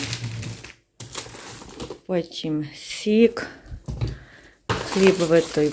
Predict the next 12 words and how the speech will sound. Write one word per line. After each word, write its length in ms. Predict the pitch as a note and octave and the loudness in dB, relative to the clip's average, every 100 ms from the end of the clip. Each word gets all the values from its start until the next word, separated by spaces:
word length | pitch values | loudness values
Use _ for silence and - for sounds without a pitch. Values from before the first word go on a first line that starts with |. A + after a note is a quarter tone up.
| - | 0
бачили, 1120 | G3+ A3+ A#3 A3 - A3+ G#3+ A3 A3 A3 A3 G#3 F3+ - - - - - - - - | 2 4 2 0 0 2 4 4 4 4 4 0 -2 -6 -8 -12 -14 -20 -20 -20 -18
шкарпетки 960 | - - - - F3+ F#3 - A3+ A3 A3+ - - | -16 -12 -12 0 2 2 2 2 4 4 0 0
Андрій 260 | A3+ A#3 | 6 6
собі 360 | A#3 A3+ A#3 A#3 | 4 0 0 2
взяв, 420 | A3+ A#3+ B3 B3 - - - - - - - - - - _ _ _ - E3+ | 4 4 4 4 -2 -18 -20 -14 -12 0 2 2 0 -4 _ _ _ -6 0
е, 180 | E3+ | 2
той 360 | E3 F#3+ F3 E3 - - | 2 2 4 2 -2 -8
шкрибок, 680 | - - G3+ F3+ F3+ - - - - - - - - - - | -6 0 6 8 6 2 -2 4 6 4 -2 -8 -16 -18 -18
<laughs> 880 | - - - - - - - _ - | -16 -16 -16 -18 -20 -20 -20 _ 0
молоко, 760 | G3 F#3+ E3+ F3 G3+ G#3 C#4+ D4 - - - - - | 4 6 6 4 6 8 8 6 0 -12 -14 -12 -4
е, 500 | E3+ E3 D#3+ D#3+ D#3 | 0 2 4 4 2
сирочок, 1120 | D#3 - - F3+ E3+ G#3 A#3+ - C#4 C4+ - | 0 -4 4 6 8 8 6 4 2 2 -4